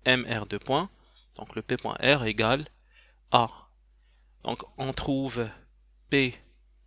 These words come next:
theta carré sur M R à la puissance trois moins K sur R au carré. Eh bien, dans le cas d'un mouvement, euh, circulaire, donc un mouvement circulaire,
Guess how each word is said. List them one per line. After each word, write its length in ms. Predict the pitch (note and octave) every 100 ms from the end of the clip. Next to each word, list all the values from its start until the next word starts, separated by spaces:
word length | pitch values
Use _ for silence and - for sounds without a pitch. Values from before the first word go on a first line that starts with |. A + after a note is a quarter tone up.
| _ -
theta 260 | B2 A#2
carré 460 | - G#2+ G#2+ C#3 D3 - _ - _ -
sur 520 | - - B2+ A#2 - - -
M 180 | B2 A#2+
R 160 | A2
à 20 |
la 100 | G#2+
puissance 420 | - A#2+ - A2+ -
trois 440 | - A#2 C3 - _ _ _ _ _ _ _
moins 200 | A#2 A#2
K 200 | A#2 C3
sur 360 | C3 - B2+ - -
R 180 | C3+
au 80 | A#2
carré. 320 | - F#2+ E2 _ _ - _ - - - - -
Eh 60 | B2+
bien, 200 | C#3+ G3+
dans 160 | C3+ B2+
le 120 | A#2+
cas 180 | D3+ A#2
d'un 120 | G#2+
mouvement, 380 | A2 G#2+ G#2 - - _ _ -
euh, 320 | C2+ A1+ -
circulaire, 840 | - - A#2+ - G#2+ A2+ D3+ G2 F2+ - - _ _ _ _ _ - - - - - _ _ _
donc 180 | A2 A2 -
un 140 | B2+
mouvement 360 | C#3+ B2+ B2+ B2
circulaire, 960 | - B2+ - A#2+ A#2+ F3 F3 A2 G#2